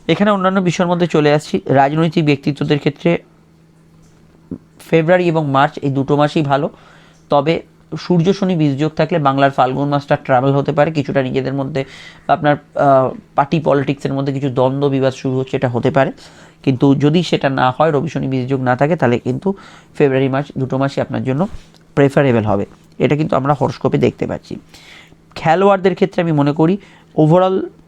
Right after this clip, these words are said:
ফেব্রুয়ারি মাস এবং মার্চের প্রথম সপ্তাহ অবধি সময়টা ভালো,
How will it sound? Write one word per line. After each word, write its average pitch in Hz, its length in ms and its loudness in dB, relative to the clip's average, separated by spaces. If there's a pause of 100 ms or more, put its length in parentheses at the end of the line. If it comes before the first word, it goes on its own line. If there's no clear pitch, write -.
(300)
ফেব্রুয়ারি 160 340 4
মাস 175 220 0
এবং 143 160 2
মার্চের 131 300 0
প্রথম 139 280 -4
সপ্তাহ - 360 -2
অবধি 147 320 -4 (220)
সময়টা 143 400 0
ভালো, 139 280 0